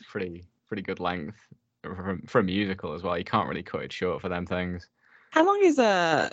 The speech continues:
Speaker 2: Repo Man? The rock
Speaker 1: Is
Speaker 2: opera.
Speaker 1: Is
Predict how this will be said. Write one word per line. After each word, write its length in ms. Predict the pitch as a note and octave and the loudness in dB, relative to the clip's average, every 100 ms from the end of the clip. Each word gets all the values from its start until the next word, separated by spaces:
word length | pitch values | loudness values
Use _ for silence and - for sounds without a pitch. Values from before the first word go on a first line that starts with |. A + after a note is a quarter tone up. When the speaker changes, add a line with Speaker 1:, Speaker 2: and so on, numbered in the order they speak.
| - | 2
Speaker 2:
Repo 380 | G3 A#3+ D#3 D3 | 4 6 6 6
Man? 560 | B2+ B2 B2 D3 E3 - _ _ _ _ _ _ _ _ - | 4 2 0 0 -4 -8 _ _ _ _ _ _ _ _ -8
The 100 | E3+ | -4
rock 220 | E3+ F#3 | -2 -2
Speaker 1:
Is 100 | - | -4
Speaker 2:
opera. 380 | - - - - - _ _ _ _ _ - | -12 -16 -14 -14 -16 _ _ _ _ _ -2
Speaker 1:
Is 140 | A2+ | -2